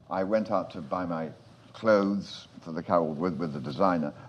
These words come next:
um, on one day for one character, and the next day we went out to shop for the other character, and they built me two dressing rooms in the studio, so one character was his dressing room, and decorated slightly differently, you know. And, and, and I remember I,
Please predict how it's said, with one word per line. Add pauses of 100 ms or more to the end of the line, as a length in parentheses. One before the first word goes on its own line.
(100)
um,
on
one
day
for
one
character,
and
the
next
day
we
went
out
to
shop
for
the (420)
other
character, (560)
and
they
built
me
two
dressing
rooms
in
the
studio,
so
one
character
was
his
dressing
room,
and (440)
decorated (120)
slightly
differently,
you
know.
And, (520)
and, (120)
and (560)
I
remember
I,